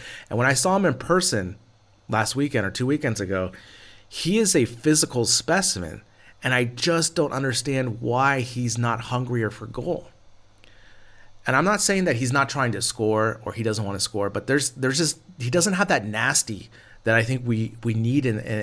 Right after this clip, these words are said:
in a forward like him. And yes, he has great dribbling skills. He does all the back pressing and the defense. Sure, that's fine. But at what point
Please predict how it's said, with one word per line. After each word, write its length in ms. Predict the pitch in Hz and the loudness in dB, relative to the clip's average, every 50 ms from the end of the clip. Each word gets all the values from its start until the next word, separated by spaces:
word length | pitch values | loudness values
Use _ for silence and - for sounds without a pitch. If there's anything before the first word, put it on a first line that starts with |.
| - | -4
in 160 | - 113 104 | -6 -6 -6
a 60 | 98 98 | -6 -8
forward 480 | - - 127 139 170 147 123 98 82 | -4 0 2 4 4 4 4 2 0
like 160 | 82 90 90 | -2 -6 -6
him. 260 | - - - - - - - - - - - - - - - - - - - - - - - - - - | -8 -12 -14 -14 -14 -16 -20 -20 -20 -20 -20 -20 -20 -20 -20 -20 -20 -20 -20 -20 -20 -20 -20 -18 -8 -4
And 120 | 131 123 | -2 2
yes, 200 | 127 147 156 - | 4 4 4 4
he 80 | - 143 | 4 4
has 120 | 139 127 | 4 4
great 220 | 117 127 123 117 110 | 4 4 4 4 4
dribbling 260 | 120 113 107 117 113 | 2 2 2 2 0
skills. 400 | 107 - - 113 110 110 107 - | 0 0 0 2 2 2 2 0
He 80 | - 107 | -4 -4
does 280 | 107 113 110 113 110 | -2 0 0 2 2
all 100 | 120 117 | 0 -2
the 80 | 113 117 | -2 -2
back 320 | 92 104 98 104 104 - | -2 0 0 0 0 -2
pressing 500 | - - 113 104 98 - - 104 104 104 | -4 -2 -2 0 0 0 -2 -2 -4 -4
and 80 | 101 95 | -4 -6
the 60 | 98 | -6
defense. 420 | 95 104 104 101 104 117 107 104 | -6 -6 -6 -6 -4 -4 -4 -4
Sure, 420 | - - 151 180 180 135 82 - - - - - - - | -4 -2 0 2 2 2 0 -2 -6 -14 -20 -20 -14 -6
that's 180 | - 156 160 - | -4 -2 -2 -2
fine. 540 | - - - 123 151 175 165 127 95 - - - - - - - - - - | -4 -4 -4 -2 0 2 2 0 0 -4 -10 -16 -20 -20 -20 -20 -20 -12 -4
But 100 | - 123 | 0 2
at 160 | 120 120 127 | 2 2 2
what 200 | 131 156 165 165 | 2 0 0 0
point 580 | - - 139 135 131 127 123 123 - - - | -4 -2 0 0 0 0 -2 -2 -4 -6 -6